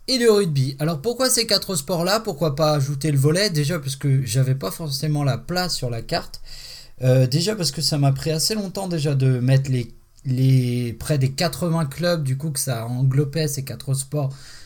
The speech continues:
sur une petite carte, de faire des petits points, de mettre les petits logos et tout ça, ça m'a pris déjà beaucoup de temps. Donc rajouter en plus les clubs de volley. Euh, le volley est très peu diffusé dans le sport. Je pense que c'est un sport qui n'est pas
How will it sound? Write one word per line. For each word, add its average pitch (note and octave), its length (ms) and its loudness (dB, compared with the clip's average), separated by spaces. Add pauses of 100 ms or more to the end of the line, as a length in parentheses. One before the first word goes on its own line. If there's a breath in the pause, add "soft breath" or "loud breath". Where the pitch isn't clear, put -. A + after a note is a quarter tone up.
(140 loud breath)
sur G#3 280 0
une G3 120 0
petite F3 380 -4
carte, F#3 300 0
de E3 80 0
faire D#3 240 0
des E3 140 2
petits E3 220 -6
points, F3+ 380 -4
de E3 140 0
mettre D3+ 220 0
les D3+ 100 0
petits C#3 180 -6
logos E3 300 0
et D3 80 -2
tout C#3+ 100 -4
ça, E3+ 220 -4
ça D3+ 140 -2
m'a B2 120 0
pris - 160 -6
déjà C3 220 0
beaucoup C#3+ 260 -2
de D#3 60 -8
temps. F3+ 160 -4
Donc C3+ 160 0 (480 loud breath)
rajouter D#3+ 480 2
en F#3+ 100 -4
plus F3 260 -6
les D#3+ 140 0
clubs D#3+ 180 0
de D3 120 2
volley. D3+ 340 0 (800 loud breath)
Euh, D3 100 4
le E3 160 4
volley G#3+ 580 2
est D#3 280 -2
très A3+ 400 0
peu G3+ 200 -4
diffusé E3 540 -2
dans E3 160 -2
le D#3 140 2
sport. F3+ 400 -4
Je D3+ 100 0
pense E3 320 -4
que D3+ 340 -2 (440)
c'est - 220 0
un D#3 100 2
sport F3+ 400 -2
qui - 140 -4
n'est C#3+ 120 4
pas D3 320 0